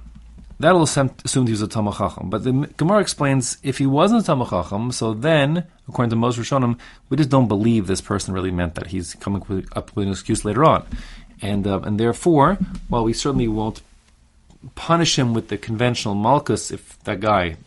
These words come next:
our Amma Aretz, took one of these vows, he said he won't eat that tofu, and he ate, eats the tofu, we won't give him lashes, um, because he's claiming he's not bound, and we don't know what he meant, so we'll accept that he perhaps didn't mean it,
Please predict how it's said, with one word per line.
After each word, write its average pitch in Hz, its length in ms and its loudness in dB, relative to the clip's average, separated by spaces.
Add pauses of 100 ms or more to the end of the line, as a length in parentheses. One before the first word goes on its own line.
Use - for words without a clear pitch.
(120)
our 95 180 -2
Amma 101 200 0
Aretz, 101 360 0 (480)
took 104 140 -2
one 104 100 0
of 98 60 2
these 95 160 -2
vows, 98 340 2
he 95 80 -4
said 98 160 -4
he 101 40 0
won't 95 220 -2
eat - 140 -8
that - 160 -4
tofu, 95 320 -2
and 95 100 0
he 92 60 -2
ate, 107 300 -2
eats 127 160 -6
the 117 40 -2
tofu, 147 440 0 (320)
we 127 80 2
won't 170 180 6
give 156 80 4
him 107 160 0
lashes, 87 720 -4 (220)
um, 104 160 0
because 104 340 -2
he's 107 160 -6
claiming 135 380 0
he's 120 160 0
not 135 180 2
bound, 170 240 2
and 98 100 0
we 107 80 2
don't 110 140 0
know 95 100 0
what 90 140 0
he 87 60 0
meant, 135 320 -2 (300)
so 98 180 -4
we'll 92 340 0 (460)
accept - 760 -4
that 95 200 -4
he 95 260 -4 (500)
perhaps 92 380 -2
didn't 92 160 -4
mean 180 160 4
it, 175 120 -2